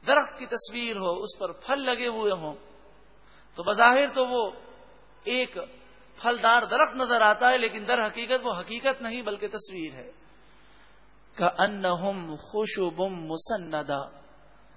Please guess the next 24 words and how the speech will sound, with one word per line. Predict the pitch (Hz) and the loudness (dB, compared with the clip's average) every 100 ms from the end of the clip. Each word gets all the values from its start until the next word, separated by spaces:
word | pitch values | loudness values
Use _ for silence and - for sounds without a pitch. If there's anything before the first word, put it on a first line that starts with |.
| - | -16
یہ | 165 220 175 | -4 -2 0
گویا | 175 202 214 | 0 2 4
کہ | 202 190 156 151 - - - - - - | 2 0 -6 -6 -12 -20 -20 -20 -20 -12
لکڑی | 147 202 - 262 | -2 -2 -2 -6
کی | 226 196 | -6 -10
تصویریں | - 220 - 196 240 254 254 | -6 -6 -6 -6 -6 -4 -4
ہیں | 190 180 160 156 - - - - - | -4 -4 -6 -10 -18 -20 -20 -20 -14
جو | 185 190 180 151 | -8 -6 -8 -12
دیوار | 208 208 214 185 | 0 4 4 2
پر | 196 175 | -2 -4
لٹکی | 180 247 - 208 | -4 -6 -8 -12
ہوئی | 185 170 165 | -10 -8 -8
ہیں، | 156 151 143 - - - - - | -10 -12 -14 -18 -20 -20 -20 -8
ان | 220 226 | -6 -6
میں | 190 | -8
جان | 143 196 233 254 233 214 | 0 4 6 6 2 -2
نہیں، | 208 226 190 | -4 -4 -4
روح | 175 220 208 | -4 -2 -2
ایمان | 190 196 196 190 220 175 156 | -2 -2 -6 -2 -2 -2 -6
نہیں۔ | 151 143 131 - - - - - - - - - - - - - - | -12 -14 -14 -18 -20 -20 -20 -20 -20 -20 -20 -20 -20 -20 -20 -16 0
يَحْسَبُونَ | 202 254 240 - 247 220 320 277 196 - | 4 4 2 -2 -2 0 0 0 0 0
كُلَّ | 262 240 180 | -2 0 -2
صَيْحَةٍ | 156 208 214 214 - 196 240 214 175 | 0 0 0 0 0 0 0 -2 0
عَلَيْهِمْ | 175 175 165 147 | 0 0 -2 -8